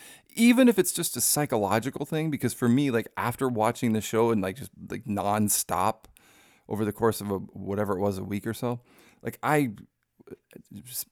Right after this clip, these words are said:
out of, like, always, like, looking out of the corner of my eyes and stuff, like, I had, like, this weird paranoia effect for, like, a few days. It was like, you know,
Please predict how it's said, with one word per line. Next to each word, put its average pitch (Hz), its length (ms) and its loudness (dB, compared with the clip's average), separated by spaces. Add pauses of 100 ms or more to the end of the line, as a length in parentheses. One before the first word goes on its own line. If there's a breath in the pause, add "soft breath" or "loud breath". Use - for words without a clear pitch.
(160)
out 113 160 0
of, 98 140 -6
like, 110 180 0
always, 123 340 4
like, 110 160 -2
looking 120 280 2
out 101 100 2
of 95 80 -2
the 98 60 -4
corner 110 260 2
of 98 60 2
my 95 120 0
eyes 92 220 -2
and 90 100 -8
stuff, 95 140 -8
like, 98 120 0
I 104 180 0
had, 107 160 -2
like, 110 100 0
this 104 100 -6
weird 101 520 -2
paranoia 101 480 2
effect 92 420 -8
for, - 180 -10
like, 87 240 -8
a 95 60 -14
few 90 160 -12
days. 85 300 -10
It - 100 -18
was 90 160 -10
like, 90 320 -10 (460 soft breath)
you 127 120 -2
know, 95 260 0